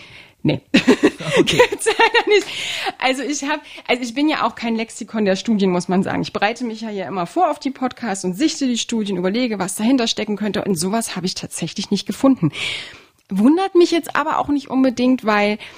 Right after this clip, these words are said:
Speaker 1: was wir schon sehen nach diversen Krisensituationen, zum Beispiel Terroranschlägen oder eben auch, ähm, Krankheiten, die grassierten, Naturkatastrophen, da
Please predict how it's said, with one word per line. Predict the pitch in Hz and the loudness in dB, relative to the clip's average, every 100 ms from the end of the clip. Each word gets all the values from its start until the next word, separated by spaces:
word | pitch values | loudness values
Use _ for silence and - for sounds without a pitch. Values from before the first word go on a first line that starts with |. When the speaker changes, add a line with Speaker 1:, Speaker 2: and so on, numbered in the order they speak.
| - _ _ - | -20 _ _ -2
Speaker 1:
was | 220 220 | -2 2
wir | 214 | 0
schon | 190 - 277 480 494 | 0 -2 -2 -2 -2
sehen | 247 208 175 160 160 - | -2 0 2 2 -2 0
nach | 208 202 208 202 - - _ _ | 2 4 2 0 -6 -12 _ _
diversen | 180 185 196 202 | -4 0 0 -2
Krisensituationen, | 196 - 226 226 190 - 190 - - 180 160 | -4 -4 -2 -2 -2 -6 -4 -4 -4 -2 -2
zum | - 175 | -4 -8
Beispiel | - 190 | -8 -10
Terroranschlägen | - 214 202 214 185 190 - 180 175 180 180 | -6 -6 -2 -2 0 0 -2 -2 -2 0 -2
oder | 170 180 175 | -2 -4 -2
eben | 185 185 | -2 -2
auch, | 101 170 170 - | -2 -2 -4 -6
ähm, | 123 170 175 170 170 | -2 0 2 0 -2
Krankheiten, | - 208 220 220 196 185 | -2 0 0 -4 -6 -6
die | |
grassierten, | 196 190 190 - 190 185 185 185 | -6 -6 -4 -4 0 0 2 0
Naturkatastrophen, | 190 - 262 254 226 202 - - 202 196 202 - - - - - - _ _ _ _ - - - | 0 0 -2 -2 -6 -4 -4 -2 0 0 -4 -4 -12 -12 -14 -18 -20 _ _ _ _ -20 -20 -4
da | 214 | 0